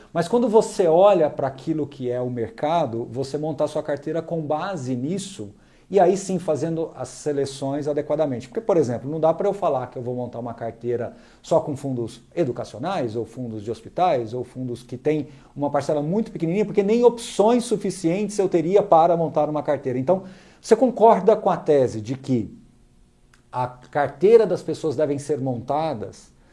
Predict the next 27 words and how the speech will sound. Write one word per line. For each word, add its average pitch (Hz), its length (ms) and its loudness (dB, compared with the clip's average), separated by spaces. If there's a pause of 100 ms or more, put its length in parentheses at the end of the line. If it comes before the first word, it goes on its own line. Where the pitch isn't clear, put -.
(300)
de 127 160 0
acordo 208 420 8
com 208 100 -2
aquilo 208 320 0
que 196 140 -2
tem 190 180 0
disponível, 175 440 -2
com 190 160 -2
o 202 40 -4
cardápio 180 600 4
disponível? 139 640 -2
A 143 80 -2
partir 170 240 0
do 214 60 -2
momento 202 240 0
que - 40 -2
ela 202 100 6
começa 190 360 0
a - 20 -10
querer 180 160 2
fugir 180 380 -2
demais, 180 540 2
ela 175 120 4
pode 185 260 4
aumentar 165 300 0
o 156 60 2
retorno, 165 480 0